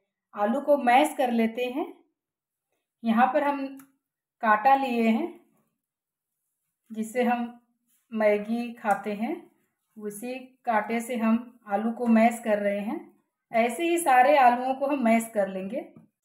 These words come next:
यहाँ पर हम कुट्टू का आटा ले रहे हैं, थाली के अंदर हम छान लेंगे कुट्टू के आटा को,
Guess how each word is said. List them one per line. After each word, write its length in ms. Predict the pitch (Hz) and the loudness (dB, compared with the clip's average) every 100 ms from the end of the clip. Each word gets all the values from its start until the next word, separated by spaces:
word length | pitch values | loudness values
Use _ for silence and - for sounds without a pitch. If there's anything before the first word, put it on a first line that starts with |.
| _ _ 220 | _ _ -10
यहाँ 280 | 220 240 277 | -2 0 2
पर 160 | 311 277 | 0 2
हम 200 | 277 269 - _ _ _ _ - | 0 -2 -8 _ _ _ _ -10
कुट्टू 260 | 247 302 | -6 0
का 140 | 302 262 | 4 6
आटा 300 | 226 220 277 | 6 4 4
ले 180 | 294 262 | 6 4
रहे 240 | 233 226 | 2 2
हैं, 200 | 220 320 - _ _ _ _ _ _ 214 | 2 -2 -8 _ _ _ _ _ _ 2
थाली 280 | 208 220 | 2 2
के 140 | 262 269 | 0 0
अंदर 260 | 240 240 | 0 2
हम 180 | 240 240 | 0 0
छान 340 | - 214 220 262 | -2 0 2 0
लेंगे 200 | 254 254 | -4 -6
कुट्टू 280 | 233 233 233 | -8 -10 -4
के 160 | 226 | -2
आटा 240 | 214 214 208 | -2 -2 -4
को, 180 | 254 | -4